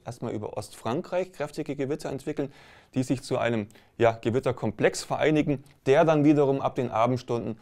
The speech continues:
auf Deutschland übergreift. Das Ganze können wir uns nun am Regen- und Wolkenvorschaufilm mal genauer anschauen.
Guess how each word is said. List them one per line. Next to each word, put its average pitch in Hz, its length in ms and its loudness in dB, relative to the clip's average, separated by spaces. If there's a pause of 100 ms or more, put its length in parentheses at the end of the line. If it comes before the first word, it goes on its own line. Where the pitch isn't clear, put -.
(180)
auf 101 320 -4
Deutschland 101 560 -4 (280)
übergreift. - 680 -2 (760)
Das - 160 -10
Ganze 127 300 -2
können 131 200 -2
wir 117 120 0
uns 117 160 -4
nun 123 100 -2
am 113 160 -2
Regen- 123 320 0
und 107 220 -6
Wolkenvorschaufilm 123 920 0
mal 107 200 -4 (260)
genauer 117 340 0
anschauen. 151 480 0